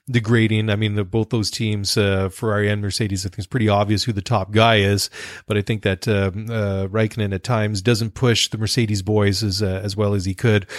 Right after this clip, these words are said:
or maybe run an interference as well as he could if he gets, uh, between, uh, Vettel and, uh, one of the silver arrows. But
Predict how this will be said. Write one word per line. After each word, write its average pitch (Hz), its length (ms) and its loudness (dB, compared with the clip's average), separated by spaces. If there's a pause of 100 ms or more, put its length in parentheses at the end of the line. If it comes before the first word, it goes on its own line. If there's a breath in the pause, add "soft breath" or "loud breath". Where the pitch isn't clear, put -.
(200 loud breath)
or 117 80 -4
maybe 107 280 2
run 107 220 2
an 107 180 2
interference 110 640 0
as 95 100 -6
well 123 220 4
as 110 100 2
he 101 80 0
could 101 300 0
if 101 120 -2
he 113 60 -2
gets, 101 300 0
uh, 98 100 2
between, 101 540 -2 (420 loud breath)
uh, 117 40 -4
Vettel 104 640 2
and, 95 340 -4
uh, 95 120 0
one 98 160 -4
of 95 60 -4
the 92 60 -4
silver 92 440 -2
arrows. 80 400 -10
But 87 300 -6